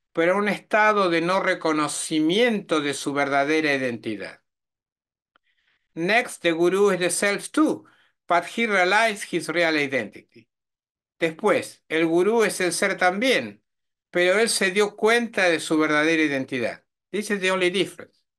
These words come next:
That's why Muktananda one time he was asked, "What's the difference between you and us?" Una vez se le preguntó a Muktananda, "My guru, mi gurú, eh, ¿cuál es la diferencia entre tú y nosotros?"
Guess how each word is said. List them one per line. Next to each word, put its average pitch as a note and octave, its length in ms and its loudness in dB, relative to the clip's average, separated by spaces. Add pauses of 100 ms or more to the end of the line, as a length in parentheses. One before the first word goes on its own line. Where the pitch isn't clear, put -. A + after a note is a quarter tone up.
(1600)
That's F#3 220 0
why G3+ 220 2
Muktananda F#3 580 0
one F3+ 340 2
time F#3+ 320 0
he F3 140 -4
was E3+ 300 0
asked, F3 260 0
"What's F3 240 0
the F3 80 0
difference F3 400 0
between D#3 380 -2
you D#3+ 160 2
and D3+ 160 0
us?" - 360 -6 (540)
Una F3 200 0
vez F#3 180 0
se F#3 80 -2
le E3+ 80 0
preguntó D#3+ 420 0
a E3+ 60 4
Muktananda, D3+ 640 -2
"My B2 180 -4
guru, D3 400 2
mi A2+ 140 -8
gurú, D#3 480 -2 (720)
eh, B2 400 -6
¿cuál F3+ 240 2
es F3+ 60 4
la E3+ 60 2
diferencia E3+ 500 -2
entre C#3+ 320 -4
tú F3+ 320 0
y E3 60 2
nosotros?" C#3+ 920 -4